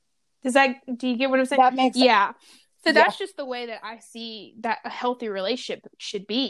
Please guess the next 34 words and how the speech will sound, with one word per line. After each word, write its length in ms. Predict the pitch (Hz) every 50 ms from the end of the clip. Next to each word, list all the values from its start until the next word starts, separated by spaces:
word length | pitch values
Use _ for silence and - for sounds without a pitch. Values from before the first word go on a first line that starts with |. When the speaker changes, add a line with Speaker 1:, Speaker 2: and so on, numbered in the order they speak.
| - 220
Speaker 1:
even 220 | 254 262 320 320 285
in 180 | 254 233 208
marriage. 640 | 202 190 196 240 269 240 190 127 - 165 220 - -
Like, 460 | 214 190 180 190 190 196 208 - _ _ _ _ _ _ _ _ _
you 140 | - 254 247
know, 120 | 240 233
y'all 260 | 240 247 233 247 254
can 200 | 294 - 359 285
be 180 | 220 240 240 294
different 460 | 254 247 226 220 - 214 190 190 -
and 120 | - 208 202
have 260 | 202 214 214 220 214
different 380 | - 214 - - 202 190 196
skills 460 | - - _ 220 202 214 208 202 208 196
and 120 | 180 185
mindsets 540 | 190 185 190 190 208 202 - 165 - - -
and 60 | 214
all 120 | 196 175
this 160 | 170 170 - -
stuff, 280 | - 233 214 190 - _
but 120 | - 214
you 80 | 190 165
almost 280 | - 214 247 277 262 -
have 140 | 240 214
to 80 | - 208
complement 500 | - - 220 214 226 - 226 208 202 190
each 160 | 190 202 -
other 180 | 208 196 185 185
and 120 | 185 196
run 180 | 196 185 180 185
next 280 | 190 220 254 - -
to 80 | - 214
each 140 | 185 185 -
other 420 | 202 185 185 180 175 175 190 196